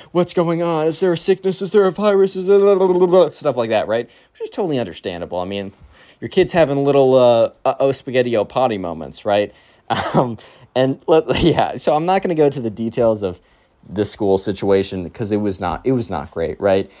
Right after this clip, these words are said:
And basically tons of parents were coming to the school to pick up their kids because their kids were sick, right? I mean, it was, is, uh, the, it seemed like they were all sick, and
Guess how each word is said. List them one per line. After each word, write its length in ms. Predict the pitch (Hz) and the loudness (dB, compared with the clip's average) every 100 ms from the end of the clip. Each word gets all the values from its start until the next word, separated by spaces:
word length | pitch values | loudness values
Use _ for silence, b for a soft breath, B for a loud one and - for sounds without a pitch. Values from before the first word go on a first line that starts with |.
| b b | b b
And 260 | 143 135 123 | 2 2 2
basically 440 | 170 190 - 160 | 2 2 0 -2
tons 320 | - - 214 | -2 0 0
of 80 | 185 | 0
parents 320 | - 160 151 151 | -2 0 0 -2
were 80 | |
coming 340 | 139 147 139 127 | -4 -2 -2 -2
to 100 | 135 | -2
the 80 | 113 | -4
school 380 | - 135 131 127 | -4 0 2 2
to 100 | 113 | -2
pick 200 | 135 117 | -4 -2
up 140 | 107 | 0
their 140 | 107 95 | 0 -4
kids 360 | - 110 101 | -2 -2 -2
because 280 | 98 110 95 | -8 -10 -8
their 100 | 95 | -8
kids 260 | - 104 95 | -4 -6 -2
were 260 | 98 90 b b b | -2 -4 b b b
sick, 640 | - - - 90 - - - | -10 -10 -6 -4 -4 -8 -18
right? 440 | 98 101 92 110 | -2 2 2 2
I 80 | 90 | -4
mean, 240 | 95 95 | -4 -4
it 80 | 95 | -2
was, 360 | 95 90 - - b b b b - | 0 -2 -4 -12 b b b b -6
is, 640 | 107 104 107 107 - - 73 | -4 -2 -4 -6 -10 -10 -6
uh, 420 | 67 101 107 107 | -4 -2 -2 -2
the, 240 | 98 117 127 | 0 0 2
it 160 | 120 | 0
seemed 380 | - - 196 285 | -2 -2 0 2
like 220 | 214 98 | 2 0
they 100 | 110 | 0
were 220 | 98 92 60 | -2 -2 -2
all 140 | 67 | -4
sick, 420 | - - 90 - | -6 -4 -2 -2
and 160 | 117 | -6